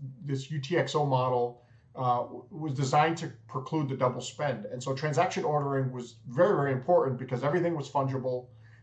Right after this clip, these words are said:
Uh, you had to make sure that you couldn't send, you know, one Bitcoin to Bob, another to Alice. Uh, but in, in what you're saying is that, look, we've got all these completely independent transaction operations that have nothing to do with one another.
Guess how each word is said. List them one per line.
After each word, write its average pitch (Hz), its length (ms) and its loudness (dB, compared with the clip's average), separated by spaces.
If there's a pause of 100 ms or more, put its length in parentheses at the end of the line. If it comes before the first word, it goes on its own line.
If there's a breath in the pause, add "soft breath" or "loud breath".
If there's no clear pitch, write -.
Uh, 123 340 2
you 123 120 -4
had 139 180 0
to 147 60 -4
make 135 200 -2
sure 127 380 -2
that 120 380 -2
you 120 80 -8
couldn't 131 280 -2
send, 120 400 0
you 135 80 -4
know, 117 160 -4
one 127 240 -4
Bitcoin 131 440 -6
to 120 40 -12
Bob, 113 360 -4
another 107 260 -12
to 117 140 -10
Alice. - 460 -10 (440 soft breath)
Uh, 123 140 2
but 135 280 -4
in, 139 220 -2
in 135 220 0
what 139 220 -2
you're 196 120 4
saying 143 380 2
is 120 160 -2
that, 131 220 -2
look, 175 180 -2
we've 135 140 -2
got 135 140 2
all 151 160 4
these 143 420 -4 (320)
completely 196 540 -4
independent 170 480 0
transaction 135 600 -4
operations 123 720 -4
that 117 320 -8 (240 soft breath)
have 143 140 -2
nothing 185 220 4
to 165 100 2
do 151 120 0
with 156 160 -2
one 117 140 -6
another. 104 460 -6